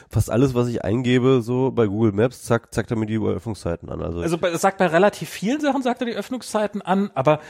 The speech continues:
Speaker 2: so gerade vor irgendwelchen Feiertagen oder sowas habe ich das Gefühl, dass die da öfters mal nicht die, so, so, äh,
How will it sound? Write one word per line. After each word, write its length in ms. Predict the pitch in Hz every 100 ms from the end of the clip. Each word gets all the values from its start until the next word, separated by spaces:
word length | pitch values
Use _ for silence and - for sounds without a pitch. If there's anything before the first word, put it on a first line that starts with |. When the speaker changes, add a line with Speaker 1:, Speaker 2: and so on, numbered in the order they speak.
| -
Speaker 2:
so 160 | - 139
gerade 260 | - 135 156
vor 100 | 143 -
irgendwelchen 280 | 135 135 120
Feiertagen 720 | - - 147 190 185 175 165
oder 180 | 147 160
sowas 220 | 160 160
habe 80 | 156
ich 40 | 151
das 140 | 147
Gefühl, 220 | 143 156
dass 120 | 147
die 80 | 147
da 100 | 147
öfters 280 | 143 - 143
mal 180 | 147 139
nicht 200 | 165 -
die, 220 | 131 123
so, 220 | 117 117
so, 200 | 117
äh, 40 | 120